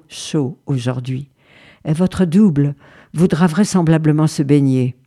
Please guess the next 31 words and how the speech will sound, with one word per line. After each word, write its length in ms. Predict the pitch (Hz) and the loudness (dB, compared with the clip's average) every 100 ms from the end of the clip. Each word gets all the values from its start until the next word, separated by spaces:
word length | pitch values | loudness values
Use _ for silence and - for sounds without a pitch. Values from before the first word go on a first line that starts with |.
| _ _ _ _ _ _ _ _ _ _ - | _ _ _ _ _ _ _ _ _ _ -8
Pourra-t-il 540 | 160 143 135 - 135 | -4 -2 -2 -2 -4
seulement 640 | - - 170 135 135 123 - _ _ _ - | -4 -4 -2 0 0 -2 -6 _ _ _ -6
aller 300 | 127 127 131 | -4 0 0
ailleurs 380 | 127 143 143 - | 0 0 0 -2
qu'à 160 | 127 | -2
l'endroit 380 | 139 156 143 165 | 0 0 0 -2
où 60 | 147 | -2
sa 200 | - - | -6 -6
trahison 500 | - 123 135 143 135 | -6 -4 -2 -2 -4
fit 200 | - 131 | -6 -6
de 100 | 127 | -4
lui 240 | 131 135 | -2 -4
un 140 | 120 | -2
empereur ? 680 | 123 110 131 120 139 113 - _ _ _ _ _ _ _ _ _ - | -4 -4 -6 -6 -6 -8 -14 _ _ _ _ _ _ _ _ _ -4
Quand 220 | 208 196 | -4 -2
il 100 | 156 | -2
sera 300 | - 151 147 | 0 0 2
dans 180 | 143 135 | 2 2
l'eau, 300 | 135 135 139 _ _ _ _ _ - | 2 0 -4 _ _ _ _ _ -8
il 160 | 175 151 | -4 -2
vous 140 | 143 | -2
suffira 580 | 143 - 131 151 139 147 | -4 -6 -6 -6 -4 -4
de 100 | 143 | -2
lui 160 | 139 135 | -2 -4
faire 320 | - 139 135 | -4 -4 -4
ce 160 | - | -8
qu'il 240 | 135 - 127 | -10 -6 -6
vous 320 | 127 135 123 | -4 -6 -4
a 220 | 131 120 - _ - | -4 -4 -8 _ -12
lui-même 600 | 120 131 131 135 139 131 _ _ | -4 -2 0 0 -2 -4 _ _
fait. » 400 | - - 170 | -14 -8 -8